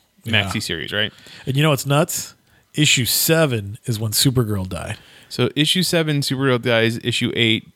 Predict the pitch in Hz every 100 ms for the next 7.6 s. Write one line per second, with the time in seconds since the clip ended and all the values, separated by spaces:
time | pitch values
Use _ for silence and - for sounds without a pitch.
0 | _ 113 107 95 73 58 50 - - _
1 | _ _ _ _ _ _ 110 113 127 123
2 | - - 139 127 120 - 127 156 156 156
3 | 156 151 143 - _ _ - 127 - 143
4 | 107 - - 113 - 123 - 117 - 113
5 | 110 104 120 131 120 117 113 107 131 147
6 | 147 - 147 143 147 147 147 147 151 151
7 | - 107 98 101 95